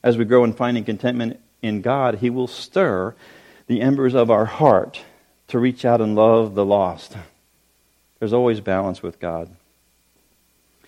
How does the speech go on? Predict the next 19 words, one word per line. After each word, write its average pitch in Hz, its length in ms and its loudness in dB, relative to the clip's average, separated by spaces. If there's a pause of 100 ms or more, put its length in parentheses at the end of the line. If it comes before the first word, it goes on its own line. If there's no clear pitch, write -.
(280)
Jesus 113 960 -6 (580)
talked 104 260 0
about 92 300 -4
contentment 98 520 -6
in 95 120 -2
Matthew 101 380 -4
six. - 600 -10 (580)
He 139 80 2
says, 123 160 2
Therefore 156 320 4
I 139 60 6
tell 156 240 2
you, 131 120 0
do 123 120 0
not 143 220 2
worry 110 600 2
about 104 380 0
your 107 100 -4
life, 87 340 -4